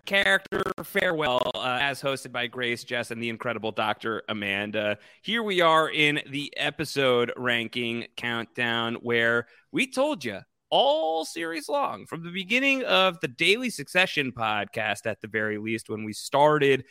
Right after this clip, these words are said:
talking about Succession here in twenty twenty-three,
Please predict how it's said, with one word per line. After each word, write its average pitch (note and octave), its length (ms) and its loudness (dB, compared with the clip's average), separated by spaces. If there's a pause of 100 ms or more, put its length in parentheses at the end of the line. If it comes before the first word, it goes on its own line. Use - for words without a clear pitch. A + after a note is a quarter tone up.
(140)
talking C3 300 0
about B2 240 0
Succession B2+ 460 -2
here A2+ 240 -2
in G#2+ 80 -4
twenty A2+ 280 -4
twenty-three, A2 760 -4